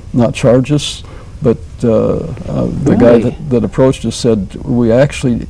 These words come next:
Speaker 1: need to do it because we're in danger of losing our license if
Speaker 2: Uh,
Speaker 1: we"
Speaker 2: fair balance
Speaker 1: Mm-hmm.
Speaker 2: reporting or something,
Speaker 1: Mm-hmm.
Speaker 2: yeah.
Speaker 1: And so we started having a little,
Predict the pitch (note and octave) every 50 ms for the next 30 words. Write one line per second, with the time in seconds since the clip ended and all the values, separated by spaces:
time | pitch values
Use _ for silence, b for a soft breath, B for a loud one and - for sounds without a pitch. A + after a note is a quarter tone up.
0 | - - A#2+ A#2+ B2 B2 B2+ C#3+ D3 D3 C3+ B2 A2+ - - B2+ A#2 G2+ C3 C3+
1 | A#2+ G#2+ F#2+ - - A2 A2+ G#2 - C#3 A#2+ A2 G#2+ G2 - - - - - -
2 | - B2 A#2 A2 A2 A2 G#2+ A2+ A2 G#2 - - G2+ A#2+ A#2 G#2+ A2+ A#2 B2 C3
3 | A2+ A#2+ A#2+ A2 A2 A#2+ C3 B2 - B2 A#2 G2+ G2 F#2+ G#2+ A#2+ B2 B2+ - A#2+
4 | G2+ G2 - - G#2 A#2+ C3 A#2 G#2 G2+ G2 - - - C#3 C3+ C3+ C3 A#2 A2+
5 | B2 B2 B2 B2+ C3 C3 B2 A#2 A2 - C3 B2+ B2+ C#3 C#3+ D#3 C#3+ C3+ B2+ B2+
6 | C3 C3+ C3 B2 A#2 - - C3+ B2+ A#2+ - C3 A#2+ - B2 A#2+ A#2+ C3+ C#3 B2+
7 | - - B B B B B B B B B - - B2+ B2 A#2 A#2 - - -
8 | C3 B2 B2 B2+ B2+ B2+ A#2 - - - - B2 A#2 A#2+ B2 A#2 F#2+ C3 B2+ A#2+
9 | B2 A#2+ A2+ B2 B2 A#2+ A#2+ A2+ G#2+